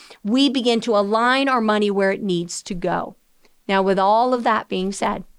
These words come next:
that's not what we're talking about today. Today, we're talking about, okay, wait a minute. What if you're one of the people that say, I've got this money, and I want to transfer it. I'm just not sure when.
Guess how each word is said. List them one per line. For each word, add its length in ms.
that's 180
not 100
what 80
we're 80
talking 340
about 200
today. 260
Today, 400
we're 160
talking 460
about, 360
okay, 320
wait 280
a 40
minute. 260
What 280
if 180
you're 380
one 320
of 140
the 80
people 560
that 180
say, 380
I've 240
got 260
this 220
money, 420
and 140
I 60
want 340
to 100
transfer 640
it. 180
I'm 160
just 200
not 200
sure 260
when. 480